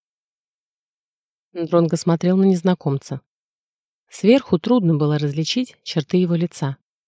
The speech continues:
Неизвестный был одет в кожаную куртку и тёмные брюки. Под курткой был свитер. Человек растерянно приглаживал редкие волосы на голове и, подняв голову,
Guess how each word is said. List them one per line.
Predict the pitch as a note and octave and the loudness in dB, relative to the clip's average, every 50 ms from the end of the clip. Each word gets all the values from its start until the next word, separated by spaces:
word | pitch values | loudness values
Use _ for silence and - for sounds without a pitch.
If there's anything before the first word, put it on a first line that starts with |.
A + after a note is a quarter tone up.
| _ _ _ _ _ _ _ _ _ _ _ | _ _ _ _ _ _ _ _ _ _ _
Неизвестный | - E3 D#3+ D#3 D3+ C#3+ C#3+ D#3+ E3+ - - D#3 | -4 -2 0 0 0 0 0 0 0 0 0 0
был | D3 D#3 | 0 2
одет | D3+ D3+ C#3+ E3 E3+ - | 2 2 2 0 -2 -2
в | - | -2
кожаную | - E3+ E3 D3+ D3+ D#3 D#3 D3+ | 0 0 0 2 2 0 0 0
куртку | - - A3 A#3 - - - D#3 C#3+ - _ _ _ _ _ - | 0 0 -2 -2 -2 -2 -4 -4 -4 -4 _ _ _ _ _ -8
и | - | -8
тёмные | D#3+ - - E3+ E3+ E3+ E3+ F3 | -6 -2 2 2 4 4 4 2
брюки. | E3+ D#3+ D#3 D3+ - - - C3+ - _ _ _ _ _ _ _ _ _ _ _ _ _ _ _ _ - | 2 0 0 -2 -2 -4 -6 -14 -14 _ _ _ _ _ _ _ _ _ _ _ _ _ _ _ _ -2
Под | E3+ D#3+ - | -2 -2 -2
курткой | - - G#3 A#3 - - C#4 C4 | 0 0 0 0 0 0 -2 0
был | F3+ D#3+ E3+ | 2 2 0
свитер. | F#3 - - - C#3 - - - - _ _ _ _ _ _ _ _ _ _ _ _ _ _ _ _ _ | 0 -2 -6 -10 -8 -8 -10 -14 -14 _ _ _ _ _ _ _ _ _ _ _ _ _ _ _ _ _
Человек | - - D#3+ D3+ D3+ D#3 - E3 | -6 -2 0 2 2 0 0 0
растерянно | E3 E3 - - - F#3 E3+ E3 D#3 D3+ D3 | 0 0 0 2 2 4 4 6 4 4 2
приглаживал | - - D#3+ D#3 E3 E3+ F3 F#3+ F3 E3+ D#3+ E3 | 0 0 0 2 2 4 4 4 2 2 2 2
редкие | D#3+ E3 E3 - - - D#3 D3 | 2 2 0 -2 -2 -2 -2 0
волосы | D3 E3 E3+ F#3 - - G#3+ | 2 2 0 0 0 0 0
на | G#3 G#3+ | 0 0
голове | G3+ A3 A3 A3 A3 G#3 A3 A3 A3+ _ _ _ _ _ _ _ _ | 2 2 2 2 2 2 0 0 -2 _ _ _ _ _ _ _ _
и, | - F3 E3+ | -2 -2 0
подняв | - F#3 F#3 E3 E3 D#3+ C#3+ D3 | 2 2 2 4 2 2 2 2
голову, | D3+ E3 F3+ G#3 A3 A3 A3+ B3 | 2 4 4 4 4 4 2 0